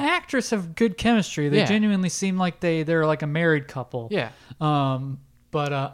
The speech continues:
Speaker 1: that's what I thought about Will and Grace, but we see how that turned out.
Speaker 2: Yeah, exactly.
Speaker 1: Uh,
Speaker 2: Maybe she turned him gay.
Speaker 1: <laughs> I was hoping the whole time she'd turn him, you know?
Speaker 2: <laughs>
Speaker 1: That's
Speaker 2: Yeah.
Speaker 1: why I watched every episode.
Speaker 2: <laughs> Hilarious show, but my goal was never achieved.
Speaker 1: Yes.
Speaker 2: That's okay.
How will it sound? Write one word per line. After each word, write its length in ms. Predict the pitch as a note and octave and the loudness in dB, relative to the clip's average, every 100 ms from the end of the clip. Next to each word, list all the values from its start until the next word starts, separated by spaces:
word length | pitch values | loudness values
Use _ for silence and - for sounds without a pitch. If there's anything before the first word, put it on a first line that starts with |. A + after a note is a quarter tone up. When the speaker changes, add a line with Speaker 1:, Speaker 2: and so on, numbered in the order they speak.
| - | -8
Speaker 1:
that's 200 | E3+ - | -8 -6
what 120 | D3+ | -8
I 20 | |
thought 220 | - E3+ | -4 -6
about 240 | C#3 C#3 C#3+ | -4 -6 -2
Will 160 | F3 | -4
and 100 | C#3+ | 0
Grace, 340 | C3+ B3+ - - | 2 2 0 -8
but 160 | C#3 C3 | -6 -6
we 80 | |
see 180 | C3+ E3 | -6 -6
how 120 | B2+ | -4
that 260 | A#2+ C4 - | 0 -2 -2
turned 260 | D#3+ C#3 C3 | -4 -2 -2
out. 160 | B2 | 0
Speaker 2:
Yeah, 200 | F3 D#3 | 0 2
exactly. 720 | C#3 A3+ G3 F#3+ D#3 C#3 A#2 | 0 -2 0 2 2 -2 -6
Speaker 1:
Uh, 60 | A#2 - - | -8 -14 -2
Speaker 2:
Maybe 200 | F3 D#3 | 0 2
she 180 | C#3 E3 | 0 -4
turned 340 | - G3 E3+ | 0 0 0
him 100 | D#3 | 0
gay. 440 | D#3+ A3+ F#3+ - - - | 2 0 0 -8 -6 -4
Speaker 1:
<laughs> 880 | G#3 D#3 G#3+ - G#3+ - - B3+ G3+ | -2 -2 2 4 4 2 -16 -14 -6
I 140 | G3 | -4
was 140 | B3 - | -2 2
hoping 260 | D#4 C#4+ | 0 0
the 60 | G3 | -4
whole 140 | G3+ | -4
time 260 | G3+ G3+ F#3 | -4 -4 -4
she'd 260 | - E3 | -8 -6
turn 320 | - C4+ C#4 F3 | -2 2 2 0
him, 200 | C#3 A#2+ | -4 -8
you 100 | C3 | -8
know? 320 | D#3+ F3 G#3+ G3+ | -4 -2 -2 0
Speaker 2:
<laughs> 60 | - | 2
Speaker 1:
That's 300 | A#3+ A#3 A#3 | 4 4 4
Speaker 2:
Yeah. 60 | |
Speaker 1:
why 140 | A#3+ A3+ | 4 4
I 20 | |
watched 340 | A3 A3+ - | 2 0 0
every 220 | G3 G3 G3 | -4 -2 -2
episode. 580 | G#3 F3 - C#3 B2+ C3 - E3 E3 | -2 -4 0 -2 -2 -8 -12 -12 -12
Speaker 2:
<laughs> 380 | A#3 - - - | -14 -18 -20 -8
Hilarious 540 | - D4+ C#4 F#3+ C#3 A#2+ | -2 2 2 2 -2 -4
show, 400 | - F#3 A#2+ A2 - | -2 -2 -4 -8 -6
but 240 | D3+ D3 D#3 - C#3 B2+ - | -4 -4 -8 -16 -16 -16 -10
my 100 | C#3+ | -6
goal 280 | C#3 G3 D3 | -2 -2 -2
was 140 | C#3 | -6
never 200 | D3 A#2 | -8 -8
achieved. 520 | A2 - B2 A#2 - | -12 -10 -10 -12 -6
Speaker 1:
Yes. 140 | F3+ A3+ G3+ | -2 0 -2
Speaker 2:
That's 40 | C#3 | -6
okay. 260 | - G#2+ | -12 -16